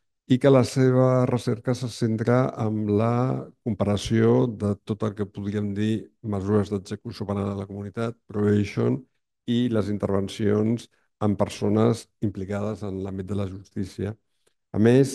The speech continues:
és coeditor de diverses, eh, publicacions, Probation in Europe, Understanding Penal Practice, i autor del llibre, com ja hem,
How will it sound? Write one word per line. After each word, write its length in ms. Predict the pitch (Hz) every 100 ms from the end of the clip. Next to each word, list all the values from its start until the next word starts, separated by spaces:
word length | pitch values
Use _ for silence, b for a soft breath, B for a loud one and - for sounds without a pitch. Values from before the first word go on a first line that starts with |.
| -
és 140 | 127
coeditor 760 | - 113 110 107 120 123 139 - 123 110
de 100 | 107
diverses, 760 | 101 101 104 - 107 107 107 98 - - 107
eh, 500 | 101 101 104 107 107
publicacions, 800 | 104 104 101 95 - 127 160 -
Probation 580 | - 104 101 98 101 101
in 120 | 98
Europe, 460 | 101 131 151 165 - _ _ -
Understanding 680 | 101 101 - 113 107 104 104
Penal 300 | 107 104 101
Practice, 640 | 101 113 107 156 175 185 _ _ _ _ _ -
i 460 | 120 143 - - -
autor 440 | 117 107 113 117 _ _ _
del 160 | 107 95
llibre, 280 | 98 98 107 _ _ _
com 180 | 107 104
ja 200 | 104 98 98
hem, 400 | 101 98 98